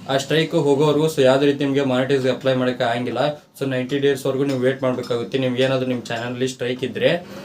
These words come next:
ಇವಾಗ ಫೋರ್ತ್ ಒನ್, so ನೀವೇನಾದ್ರೂ ಟೂ ಸ್ಟೆಪ್ ವೆರಿಫಿಕೇಷನ್ನ ಮಾಡ್ಕೊಂಡಿಲ್ಲ ಅಂದ್ರೆ so ಯಾವ್ದೇ ರೀತಿ ಮಾನಿಟೈಸ್‌ಗೆ ಅಪ್ಲೈ ಮಾಡಕ್ ಬರಂಗಿಲ್ಲ.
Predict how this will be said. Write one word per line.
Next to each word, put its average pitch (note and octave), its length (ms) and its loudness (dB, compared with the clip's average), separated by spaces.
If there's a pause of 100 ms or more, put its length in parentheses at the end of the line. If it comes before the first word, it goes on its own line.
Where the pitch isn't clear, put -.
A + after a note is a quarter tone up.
(340)
ಇವಾಗ C3+ 160 4
ಫೋರ್ತ್ D3 320 2
ಒನ್, C3 160 6
so D3 340 0
ನೀವೇನಾದ್ರೂ E3 520 4
ಟೂ D3+ 300 -4
ಸ್ಟೆಪ್ D#3 300 -2
ವೆರಿಫಿಕೇಷನ್ನ D3 460 0
ಮಾಡ್ಕೊಂಡಿಲ್ಲ C#3 540 2
ಅಂದ್ರೆ B2+ 260 2 (360)
so C#3 80 4
ಯಾವ್ದೇ C#3+ 260 6
ರೀತಿ D3+ 200 -2
ಮಾನಿಟೈಸ್‌ಗೆ C3+ 500 2
ಅಪ್ಲೈ B2+ 220 2
ಮಾಡಕ್ B2+ 280 2
ಬರಂಗಿಲ್ಲ. B2 500 0